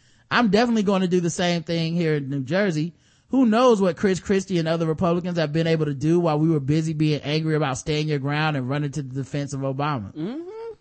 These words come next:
Speaker 1: Yeah, that's true, man. Like, your local shit is really where it's at. Like, I don't under-, like, honestly, and this is gonna sound, like, kinda fucked up, but,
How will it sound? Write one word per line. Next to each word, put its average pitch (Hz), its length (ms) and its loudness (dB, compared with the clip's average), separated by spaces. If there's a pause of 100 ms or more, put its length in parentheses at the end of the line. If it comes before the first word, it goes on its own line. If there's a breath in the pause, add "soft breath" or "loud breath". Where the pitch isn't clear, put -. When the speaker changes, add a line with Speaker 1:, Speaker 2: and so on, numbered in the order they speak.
(220)
Speaker 1:
Yeah, 233 280 2
that's 226 260 -2
true, 277 260 -2
man. 247 280 0
Like, 202 240 -2 (640)
your 135 160 -2
local 202 440 0
shit 190 440 -2
is 147 160 -4
really 156 400 0
where 147 240 0
it's 135 140 -8
at. 143 160 -4
Like, 151 180 -4 (720 soft breath)
I 233 80 2
don't 233 440 2
under-, 202 240 0 (120)
like, 180 240 -4
honestly, 233 680 0
and 170 180 -2
this 214 80 -2
is - 60 -12
gonna 202 160 -2
sound, 180 480 -2
like, 147 320 -6
kinda 165 240 -4
fucked 156 340 -6
up, 143 180 -4
but, 131 180 -4